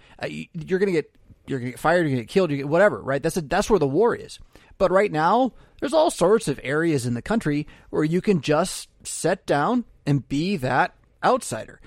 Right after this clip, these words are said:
But again, like you said, if you do that, it has its own heroic quest. It has its own need for certain disciplines and preparations. Like you mentioned, the itch in the third generation. I imagine the first generation is gonna get an itch 'cause they're coming out of something. I mean,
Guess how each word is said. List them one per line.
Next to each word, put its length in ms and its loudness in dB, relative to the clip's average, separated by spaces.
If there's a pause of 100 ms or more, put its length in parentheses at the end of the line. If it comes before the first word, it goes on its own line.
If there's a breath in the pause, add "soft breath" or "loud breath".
(580 soft breath)
But 240 -2
again, 500 0
like 140 -10
you 100 -2
said, 340 -2
if 140 -6
you 80 0
do 240 2
that, 360 4 (140)
it 120 0
has 240 2
its 160 2 (100)
own 500 2 (320 soft breath)
heroic 440 2
quest. 500 -2 (160 loud breath)
It 140 -4
has 160 2
its 200 -6
own 400 0
need 400 2
for 160 -4
certain 360 -2
disciplines 640 -4 (140)
and 260 -4
preparations. 720 -2
Like 140 -8
you 80 -2
mentioned, 320 -4
the 140 -8
itch 340 -4
in 160 -2
the 100 -2
third 220 -4
generation. 380 -2
I 60 4
imagine 340 -2
the 60 -20
first 260 0
generation 320 -12
is 80 -10
gonna 160 -4
get 120 -4
an 100 -6
itch 260 -8 (160)
'cause 160 0
they're 100 -2
coming 320 -4
out 220 2
of 100 -2
something. 380 -4 (320 loud breath)
I 40 -8
mean, 300 -2